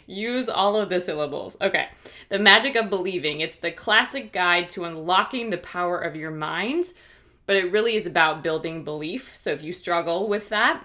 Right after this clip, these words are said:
that is a great resource. It's by Claude M. Bristol.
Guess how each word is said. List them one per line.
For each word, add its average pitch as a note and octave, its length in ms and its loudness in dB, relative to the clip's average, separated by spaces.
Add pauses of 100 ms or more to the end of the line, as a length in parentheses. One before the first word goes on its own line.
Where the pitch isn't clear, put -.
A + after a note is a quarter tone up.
that E3 280 2
is F3 140 -4
a E3+ 60 -2
great D#3+ 400 -2
resource. G3 560 -6
It's F#3 160 -8
by D#3 240 2
Claude B3+ 720 0
M. F#3+ 360 0
Bristol. D#3 880 -4